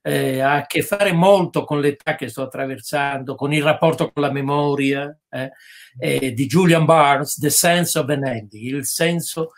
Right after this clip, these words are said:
di una fine, che ha molto a che vedere con un tema che man mano che gli anni passano si fa sempre più pesante, che è quello,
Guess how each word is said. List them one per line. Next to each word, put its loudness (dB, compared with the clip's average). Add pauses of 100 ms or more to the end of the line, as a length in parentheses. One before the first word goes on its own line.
(200)
di -8
una 2
fine, -6
che -2
ha 4
molto 2
a -2
che -14
vedere -4 (440)
con 6
un 4
tema 6
che -2
man 2
mano 2
che 0
gli -2
anni 0
passano -2
si -12
fa -12
sempre -4
più -6
pesante, -4
che -12
è -6
quello, -2